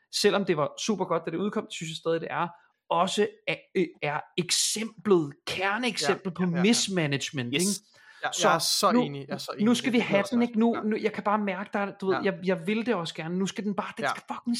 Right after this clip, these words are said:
Speaker 1: sidde der nu, ikke?
Speaker 3: Jamen, jeg er, jeg er
Speaker 2: Ja,
Speaker 3: enig, og
Speaker 2: ja,
Speaker 3: jeg, jeg, altså,
Speaker 2: fuldkommen
Speaker 3: al
Speaker 2: enig.
Speaker 3: sympati er
Speaker 2: Ja.
Speaker 3: fra min side hos, øh, altså på, øh, hos Microsoft. Jeg, jeg, jeg håber på, at de gør det her,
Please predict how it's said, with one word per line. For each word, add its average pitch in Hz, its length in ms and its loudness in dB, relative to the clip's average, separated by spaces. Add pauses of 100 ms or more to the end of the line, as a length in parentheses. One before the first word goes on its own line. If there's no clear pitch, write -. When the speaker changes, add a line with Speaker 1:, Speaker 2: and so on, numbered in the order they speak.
(180)
Speaker 1:
sidde 240 320 4
der 233 100 -2
nu, 165 120 -2
ikke? 139 140 -2
Speaker 3:
Jamen, 160 140 0
jeg 151 240 6
er, 139 160 4
jeg 160 260 4
er 180 60 -2
Speaker 2:
Ja, 180 60 0
Speaker 3:
enig, 190 140 0
og 165 120 6
Speaker 2:
ja, 180 120 6
Speaker 3:
jeg, 190 100 2
jeg, 180 120 6
altså, 190 160 0
Speaker 2:
fuldkommen - 160 4
Speaker 3:
al 233 40 4
Speaker 2:
enig. - 80 -4
Speaker 3:
sympati 190 640 -2
er 202 220 2
Speaker 2:
Ja. 117 60 -8 (200)
Speaker 3:
fra 185 80 2
min 180 220 2
side 156 420 0
hos, 139 340 -2
øh, 123 260 2
altså 127 200 2
på, 135 400 2
øh, 127 40 2
hos 131 200 -4
Microsoft. 135 400 0
Jeg, 180 260 4
jeg, 196 120 4 (100)
jeg 196 100 2
håber 214 340 4
på, 220 120 -4
at 190 80 2
de 175 60 -8
gør 196 200 2
det 208 100 -4
her, 160 120 0